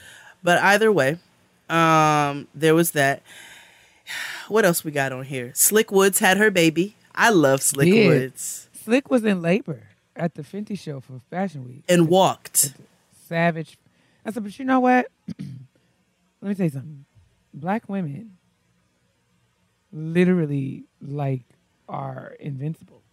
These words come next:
Speaker 2: <laughs>
Speaker 1: Oh, what? We're
Speaker 2: Like,
Speaker 1: warriors.
Speaker 2: we are, I mean, superhuman,
Speaker 1: Warriors.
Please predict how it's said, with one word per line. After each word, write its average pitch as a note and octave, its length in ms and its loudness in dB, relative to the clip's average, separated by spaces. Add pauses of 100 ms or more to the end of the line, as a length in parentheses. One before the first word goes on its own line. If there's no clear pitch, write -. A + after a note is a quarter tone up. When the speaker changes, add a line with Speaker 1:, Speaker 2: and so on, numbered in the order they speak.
Speaker 2:
<laughs> A3 100 -2
Speaker 1:
Oh, E3 140 -6
what? F#3+ 340 -2
We're F#3+ 300 -6
Speaker 2:
Like, D3+ 400 -18
Speaker 1:
warriors. C#3+ 880 -4
Speaker 2:
we C#3+ 260 -14
are, D3+ 640 -4 (220)
I C#3 140 -12
mean, C#3 400 -14
superhuman, D#3 720 -12
Speaker 1:
Warriors. F#3 480 2